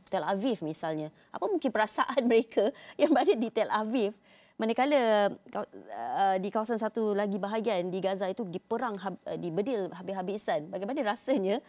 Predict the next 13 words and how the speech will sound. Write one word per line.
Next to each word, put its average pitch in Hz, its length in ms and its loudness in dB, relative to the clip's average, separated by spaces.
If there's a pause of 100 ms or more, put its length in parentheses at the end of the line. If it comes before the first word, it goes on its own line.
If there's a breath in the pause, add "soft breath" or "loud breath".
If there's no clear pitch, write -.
(260 loud breath)
anda 233 240 2
duduk 220 320 0
di 202 80 -2
Tel 185 160 0
Aviv 190 320 0
dengan 180 240 -4
aman 190 240 0
damai, 180 480 -2 (320 soft breath)
tapi 262 480 -2
di 196 160 -4
kawasan 202 400 -2
bahagian 196 400 -2
lain 262 320 -2